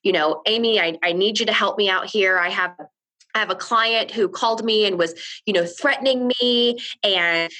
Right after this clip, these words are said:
telling me that they were gonna take their business elsewhere." And he said, "And I just don't think it's fair. They know that we're overwhelmed." So the cli-,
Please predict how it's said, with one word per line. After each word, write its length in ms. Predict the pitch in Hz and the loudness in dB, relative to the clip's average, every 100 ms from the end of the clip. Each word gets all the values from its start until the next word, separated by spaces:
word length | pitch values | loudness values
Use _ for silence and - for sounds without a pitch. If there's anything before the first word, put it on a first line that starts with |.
| - - | -10 -2
telling 340 | 269 262 262 | 0 0 2
me 140 | 262 | 0
that 160 | 220 185 | 0 2
they 120 | 233 | 0
were 80 | 220 | 0
gonna 160 | 202 180 | 0 0
take 300 | - 277 - | 0 0 0
their 140 | 262 | 0
business 360 | 226 226 220 214 | 0 0 -2 -2
elsewhere." 680 | 202 208 - 220 214 202 196 | -4 -4 -4 0 2 2 0
And 80 | 208 | 0
he 80 | 208 | -2
said, 160 | 208 208 | -2 -2
"And 60 | |
I 80 | 208 | -2
just 200 | 214 269 | -2 -2
don't 160 | 285 269 | -2 -2
think 300 | 240 233 - | -2 -4 -10
it's 180 | - - | -12 -2
fair. 400 | 208 202 202 190 | 2 2 2 2
They 160 | 175 | 0
know 260 | 175 220 247 | 2 2 2
that 160 | 254 220 | 0 0
we're 180 | 233 | 2
overwhelmed." 600 | 220 208 190 185 180 185 | 2 2 2 2 2 0
So 120 | - 214 | -2 -2
the 120 | 214 | -2
cli-, 280 | - 302 | 0 0